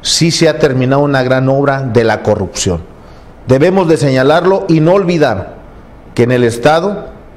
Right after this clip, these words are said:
no debe de ocurrir más otro tema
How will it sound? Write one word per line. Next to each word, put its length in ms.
no 200
debe 280
de 140
ocurrir 580
más 560
otro 300
tema 480